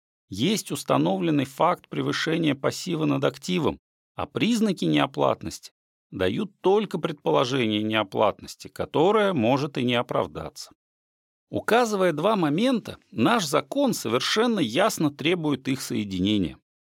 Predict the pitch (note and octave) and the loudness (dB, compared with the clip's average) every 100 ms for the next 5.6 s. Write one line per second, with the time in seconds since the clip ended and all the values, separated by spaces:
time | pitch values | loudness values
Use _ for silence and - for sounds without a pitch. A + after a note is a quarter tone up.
0 | _ _ - A#2 - B3 - D#3 C3 C#3 | _ _ -4 -4 -2 -4 -2 0 2 2
1 | A3 - - F2 F#2+ A3+ A#3 - - _ | 0 -2 -4 -6 -4 -2 -2 -4 -10 _
2 | _ _ - - C#3+ B3 A#3+ - - A#2+ | _ _ -6 -2 2 2 0 -2 -4 -4
3 | B2 G#2+ - A#3 A3 D3 D#3 - C#3 D3 | -2 0 0 2 0 0 -4 -2 0 2
4 | G3+ A3 F#3+ E3 - F#3 - E3+ F3+ G3+ | 2 2 0 -2 -4 -6 -2 0 2 2
5 | F3 - F2 - - - | 0 -4 -6 -10 -20 -20